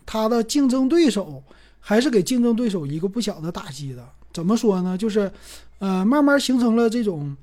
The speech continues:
趋势啊，你哈佛我有竞争了，你哈佛降不降价，对吧？然后其他家的车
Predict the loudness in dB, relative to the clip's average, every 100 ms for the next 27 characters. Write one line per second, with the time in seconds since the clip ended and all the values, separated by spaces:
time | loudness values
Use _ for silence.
0 | -20 _ -20 -20 -14 -8 0 2 2 0
1 | -2 -6 -20 -20 -20 -12 -8 -2 0 2
2 | 4 4 2 -8 -20 -20 -20 -10 0 2
3 | 2 2 0 0 0 0 0 -6 -8 -8
4 | -4 -4 -2 -4 -2 -2 -2 -4 -4 -6
5 | -14 -20 -20 -2 4 4 4 -2 -20 -20
6 | -20 0 4 6 6 4 -2 -10 -4 0
7 | 0 2 2 2 2 0 -6 -8 -10